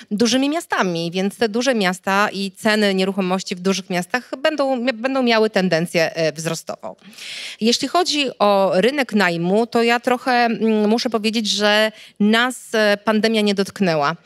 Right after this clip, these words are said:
ponieważ u nas, e, e, najem nie spadł. E, byliśmy na bardzo stabilnym poziomie, e, między dziewięćdziesiąt pięć a dziewięćdziesiąt siedem procent, jeśli chodzi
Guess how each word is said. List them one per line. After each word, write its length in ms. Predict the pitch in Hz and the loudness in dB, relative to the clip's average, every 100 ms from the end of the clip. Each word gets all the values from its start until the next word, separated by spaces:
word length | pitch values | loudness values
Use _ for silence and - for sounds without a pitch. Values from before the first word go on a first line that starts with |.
| - - | -20 -4
ponieważ 500 | - 214 214 214 - | 0 2 2 0 0
u 140 | 226 247 | 0 2
nas, 400 | 220 220 - 180 | 2 0 -6 0
e, 240 | 196 - | 0 2
e, 160 | 190 190 | 2 2
najem 380 | 202 208 208 | 2 2 2
nie 100 | 208 | 0
spadł. 460 | 180 - 160 175 175 | 0 -4 -4 -4 -2
E, 160 | 175 170 | -2 -2
byliśmy 400 | 175 196 - 196 | -2 -4 -2 0
na 120 | 190 | 0
bardzo 240 | 196 196 | 0 -2
stabilnym 460 | 180 190 185 190 185 | -2 -4 0 0 0
poziomie, 680 | 185 185 202 208 202 190 185 - - - | 0 0 2 2 2 2 0 -6 -18 -2
e, 180 | 180 180 | 0 2
między 360 | 190 190 185 | 2 0 -2
dziewięćdziesiąt 520 | 175 190 190 202 190 | -2 0 0 0 -2
pięć 200 | - 196 | 0 0
a 60 | 180 | 0
dziewięćdziesiąt 480 | 180 185 180 202 180 | 0 -2 0 -2 0
siedem 280 | 208 185 190 | -2 0 0
procent, 680 | 208 202 202 - 196 190 | 2 0 0 0 0 0
jeśli 320 | 190 185 - | -2 -4 -6
chodzi 500 | 196 208 196 185 185 | -2 -2 0 0 -2